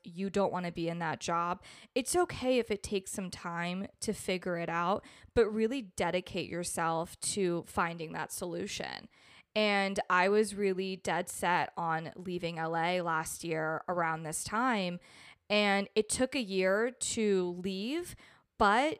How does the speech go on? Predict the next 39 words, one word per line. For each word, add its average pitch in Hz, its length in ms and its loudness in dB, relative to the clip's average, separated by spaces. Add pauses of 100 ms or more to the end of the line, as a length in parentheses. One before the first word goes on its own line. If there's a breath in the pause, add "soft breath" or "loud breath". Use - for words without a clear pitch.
you 226 160 -2
know, 214 220 4
once 208 320 2
you 254 60 -8
put 254 180 -2
the - 80 2
wheels 190 320 4
in 202 120 -2
motion, 226 680 0 (340 loud breath)
you 208 220 0
can 240 200 -2
really, 214 320 -2
really 196 280 -2
make 175 240 -6
it 175 80 -6
happen. 139 680 -4 (480 soft breath)
There's 302 200 6
a 403 60 6
lot 190 300 4
of 170 120 0
feelings 165 500 0
I 156 80 0
have 160 300 -2
about 135 280 0
Los - 300 -2
Angeles, 143 800 -4
and 180 400 0 (160 loud breath)
there's 302 180 8
a 381 60 6
lot 247 260 6
of 202 120 6
shit - 440 2
I 185 200 2
could 226 200 -4
say 220 260 4
about 226 340 4
L 247 180 2
A. 254 400 4
I 214 140 0